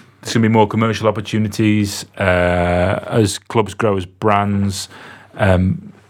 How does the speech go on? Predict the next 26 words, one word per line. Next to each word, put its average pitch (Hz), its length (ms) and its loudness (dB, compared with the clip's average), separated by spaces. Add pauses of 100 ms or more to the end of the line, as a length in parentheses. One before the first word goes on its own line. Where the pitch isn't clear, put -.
(200)
there's, 131 480 -2
there's 110 180 2
more 113 200 4
touch - 340 -6
points 104 280 0
across 98 260 -2
the - 80 -6
world 98 320 2
with 98 80 2
anything 98 600 0
the - 100 -10
clubs 98 300 -2
do 98 180 0
now. 92 160 0
I 92 60 0
mean, 95 140 0
they 95 80 2
can 98 180 -2
reach 104 260 0 (100)
fans 98 360 -2
individually. 92 640 -2 (360)
Liverpool 110 440 -2
have 95 140 0
more 101 200 2
data 101 540 0 (340)
over, 92 580 2